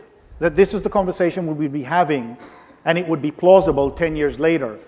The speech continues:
which is to say, do we start to rethink about human cooperation? What is the role of morality in organizing our affairs? What does it mean to have a business model that leaves a lot of money on the table because it's the right thing to do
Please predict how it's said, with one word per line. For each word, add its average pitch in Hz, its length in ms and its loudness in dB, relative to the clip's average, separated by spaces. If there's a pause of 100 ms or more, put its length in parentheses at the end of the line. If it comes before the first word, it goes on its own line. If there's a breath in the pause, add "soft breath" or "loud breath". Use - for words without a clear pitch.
(340 soft breath)
which 156 180 -6
is 165 120 -4
to 180 100 -6
say, 165 320 2
do 175 260 -2
we 190 140 0
start 175 320 0
to 165 80 0
rethink 160 480 -2
about 147 560 0
human 156 200 -6
cooperation? 139 800 -4
What 147 200 0
is 156 100 -4
the 170 80 -2
role 160 260 2
of 147 120 -4
morality 156 580 -4
in 143 80 -4
organizing 143 580 -4
our 135 140 -2
affairs? 135 480 -4 (280 loud breath)
What 156 100 0
does 175 160 0
it 185 100 -6
mean 175 200 -4
to 180 80 -6
have 165 140 -2
a 156 60 -2
business 160 400 -4
model 165 300 -4
that 151 160 0
leaves 160 180 -4
a 156 60 0
lot 156 180 4
of 143 100 -2
money 151 240 -4
on 151 120 -4
the 143 80 -4
table 151 320 -2
because 139 260 -2
it's 147 160 -4
the 147 140 -4
right 147 260 0
thing 151 160 -10
to 151 80 -8
do 139 340 0